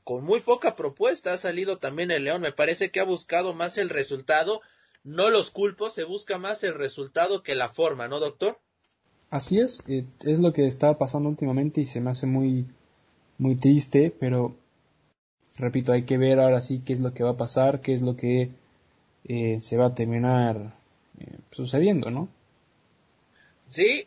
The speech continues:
Speaker 1: va a ser, este, usted saló al Cruz Azul. Increíble que usted le haya tirado la sal al Cruz Azul. ¿Qué le hizo a la Nación Celeste?
Speaker 2: No me hizo absolutamente nada. Yo solamente lo dije porque yo tenía esa sospecha de que iba a pasar y, bueno, tristemente terminó pasando. Yo solamente fue un comentario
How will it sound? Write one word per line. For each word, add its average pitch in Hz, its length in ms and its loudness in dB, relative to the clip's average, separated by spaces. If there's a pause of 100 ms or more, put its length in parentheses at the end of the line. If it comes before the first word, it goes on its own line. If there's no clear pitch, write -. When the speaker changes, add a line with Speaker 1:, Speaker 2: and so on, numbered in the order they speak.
Speaker 1:
va 190 100 6
a 214 40 2
ser, 226 720 2
este, 170 920 -6
usted 214 360 -2
saló 175 260 -4
al 214 120 -4
Cruz - 220 -14
Azul. 190 320 -10
Increíble 208 580 0
que 180 80 -16
usted 208 180 -6
le 208 80 -6
haya 202 180 -2
tirado 175 300 -4
la 156 140 -4
sal 170 180 -4
al 175 100 -4
Cruz 147 180 -8
Azul. 165 200 -8
¿Qué 269 140 0
le 269 100 2
hizo 269 160 -4
a 226 60 0
la 180 100 2
Nación 165 320 -4
Celeste? 147 640 -6 (720)
Speaker 2:
No 143 200 4
me 220 120 2
hizo 208 140 0
absolutamente 185 500 2
nada. 196 240 0
Yo 165 320 2 (500)
solamente 160 540 0
lo 135 80 4
dije 151 480 2 (800)
porque 117 280 -4
yo 135 160 4
tenía 139 240 2
esa 143 160 0
sospecha 131 480 -2
de 120 140 4
que - 100 -6
iba 139 120 2
a 143 40 -6
pasar 131 380 -2
y, 123 80 0
bueno, 131 180 -2
tristemente 127 460 -2
terminó 117 340 -6
pasando. 165 360 0
Yo 127 200 4
solamente 151 400 2
fue 156 140 0
un 156 60 -2
comentario 139 680 4